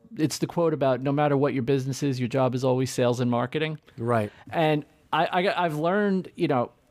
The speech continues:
Speaker 1: I always said, like, "Oh, I could just start a store and, you know, sell my jewelry, do my woodworking and whatever." And yeah, I'm, I'm doing that, right? But you do start to realize if you wanna grow anywhere, you really do have to start learning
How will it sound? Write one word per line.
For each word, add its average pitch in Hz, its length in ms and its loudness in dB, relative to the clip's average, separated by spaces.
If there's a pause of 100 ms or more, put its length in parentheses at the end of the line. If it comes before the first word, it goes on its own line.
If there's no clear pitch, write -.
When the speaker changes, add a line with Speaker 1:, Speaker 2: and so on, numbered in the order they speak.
(120)
Speaker 1:
I 180 140 0
always 208 200 0
said, 151 260 -2
like, 131 280 0
"Oh, 196 120 2
I 185 100 2
could 175 140 -2
just 156 140 -2
start 147 240 0
a 151 80 -2
store 131 640 0
and, 123 140 0
you 135 80 0
know, 113 120 -2
sell 123 200 -2
my 131 140 2
jewelry, 120 440 0
do 127 220 -2
my 120 160 2
woodworking 117 600 -2
and 113 100 0
whatever." 110 360 0
And 127 360 0 (340)
yeah, - 260 0
I'm, 165 220 0
I'm 175 160 0
doing 139 280 2
that, 104 160 0
right? 131 260 0 (240)
But 160 180 -2
you 170 80 2
do 160 180 0
start 175 320 -2
to 156 120 -2
realize 143 640 0 (100)
if 147 160 -2
you 151 100 2
wanna 147 280 2
grow 135 400 2
anywhere, 110 580 2 (440)
you 139 180 0
really 156 320 2
do 139 300 0
have 143 240 -2
to 143 100 -4
start 131 380 -2
learning 123 420 0